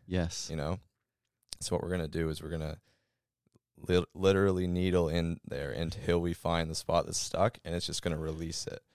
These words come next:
Speaker 1: What a great metaphor.
Speaker 2: Yeah, I know. I know.
Speaker 1: <laughs>
Speaker 2: Isn't it crazy? And it's like, and he asked me, he's like, like, I was, like, excited because I'd heard great things about it. And he's like, "You're not scared?" And I was like, "Well, no." And he's like, "Well, it's kinda,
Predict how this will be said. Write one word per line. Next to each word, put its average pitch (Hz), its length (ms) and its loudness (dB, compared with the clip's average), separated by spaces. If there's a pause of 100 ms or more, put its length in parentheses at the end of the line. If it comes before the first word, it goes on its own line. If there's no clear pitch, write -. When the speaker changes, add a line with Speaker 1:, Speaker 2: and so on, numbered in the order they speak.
(180)
Speaker 1:
What 226 120 2
a 214 40 6
great 180 200 10
metaphor. 175 540 8
Speaker 2:
Yeah, 120 340 10
I 98 100 8
know. 139 400 10
I - 180 8
know. 120 180 8
Speaker 1:
<laughs> - 20 6
Speaker 2:
Isn't - 220 6
it - 100 0
crazy? 110 400 6
And 107 100 6
it's 98 140 2
like, 107 260 6
and 113 80 2
he 117 140 6
asked 117 220 6
me, 113 60 2
he's 101 60 2
like, 104 240 2
like, 110 200 6
I 113 100 8
was, 117 80 4
like, 107 160 4 (140)
excited 101 460 6
because 92 220 -2
I'd 90 120 6
heard 104 280 2
great 90 280 0
things 98 240 2
about 85 140 2
it. - 40 2
And 80 80 -2
he's 90 100 0
like, 90 120 0
"You're 92 80 0
not 95 160 2
scared?" 104 340 6
And 120 100 -2
I 101 40 2
was 98 140 0
like, 90 120 -4
"Well, 92 140 -2 (440)
no." 95 360 4
And 98 100 2
he's 87 160 -2
like, 90 180 -2
"Well, 90 180 4
it's - 180 -2
kinda, 92 240 2